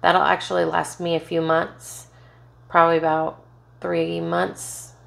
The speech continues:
give or take, with the holidays maybe not so long. Um, and that's about a dollar a pound, and it's a really good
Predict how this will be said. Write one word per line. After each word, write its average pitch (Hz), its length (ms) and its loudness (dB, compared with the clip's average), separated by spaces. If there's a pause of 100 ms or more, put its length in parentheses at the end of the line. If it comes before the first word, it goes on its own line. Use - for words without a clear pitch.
(1000)
give 190 160 -2
or 190 80 0
take, 214 520 0
with 170 200 -6
the - 80 -4
holidays 165 520 0
maybe 165 220 -2
not 160 240 -2
so 175 180 -4
long. 175 380 -2 (560)
Um, 180 500 2 (640)
and 202 540 0 (100)
that's 190 200 0
about 208 220 6
a 196 40 -2
dollar 196 360 6
a 175 120 -2
pound, 160 540 0 (100)
and 175 100 -4
it's 165 140 -4
a 180 80 -2
really 185 540 -4
good 175 480 4